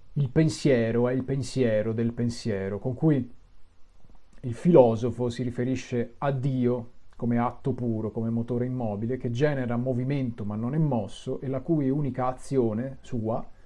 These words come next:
è quella più pura, cioè quella di pensare se stesso. E dalla metafisica di Aristotele al De Anima, sempre di Aristotele, il passo è breve nei pensieri di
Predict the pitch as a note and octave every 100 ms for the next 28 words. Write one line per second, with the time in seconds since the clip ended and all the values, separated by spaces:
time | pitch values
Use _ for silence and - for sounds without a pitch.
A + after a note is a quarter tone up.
0 | - - - - - - - - - D3
1 | C#3 B2+ D#3+ - B2 G2+ G2+ B2+ A#2+ C3
2 | A#2+ A#2+ C3+ B2+ - A2 G#2+ A2 - A2
3 | - G#2 F2 - - F#2 - - - -
4 | - - - - - - - - - -
5 | - - - - - - - - - -
6 | - - - - E3 D3+ D#3 E3+ E3+ E3
7 | - G#3+ D#3 A#2+ A#2 A#2+ G#2 - - -
8 | - - A#2+ C3 F3+ - D#3 C3 C3 D3
9 | D#3+ E3+ - - C3 C3 C3 D3+ C#3+ A#2+
10 | A#2+ D3 E3+ - B2 B2 B2+ F#3 F#3 B2+
11 | B2+ A#2+ D#3 A#2+ - D3 C3 B2+ G#2+ A2+
12 | F3+ - - B2 A#2+ A#2+ A#2 B2+ A#2 A2+
13 | G#2 G2+